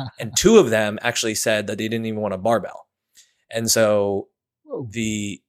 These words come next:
Speaker 2: the, um, the amount of people that came out for our current membership, uh, we had about,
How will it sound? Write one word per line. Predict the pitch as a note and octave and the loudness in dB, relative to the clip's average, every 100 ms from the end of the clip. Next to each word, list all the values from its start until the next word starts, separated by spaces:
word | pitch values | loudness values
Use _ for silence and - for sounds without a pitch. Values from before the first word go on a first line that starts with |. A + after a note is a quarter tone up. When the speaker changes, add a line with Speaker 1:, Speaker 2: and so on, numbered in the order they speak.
| _ | _
Speaker 2:
the, | A2+ A2 G#2+ G2+ | -10 -6 -4 -4
um, | G2 F#2+ F#2 F#2 - | -4 -6 -8 -12 -10
the | G#2 | -4
amount | A2+ C#3+ D#3 | 0 2 0
of | - | -2
people | - B2 B2 | -6 0 2
that | A2+ - | 0 -2
came | A#2 A2+ | -6 -2
out | A2+ A#2 - - | 0 0 -4 -8
for | A2+ G2+ | -2 -2
our | G2 | -2
current | - - A#2+ A#2+ A#2+ | -8 -4 -2 -2 -6
membership, | A#2 A2+ B2 B2 D3+ - _ _ _ - | -8 -6 -4 -4 -4 -6 _ _ _ -8
uh, | G#2 G2+ | -6 0
we | A2+ | 0
had | A2+ | 2
about, | G#2+ G#2 G2+ G2+ F#2+ | 0 0 0 0 -2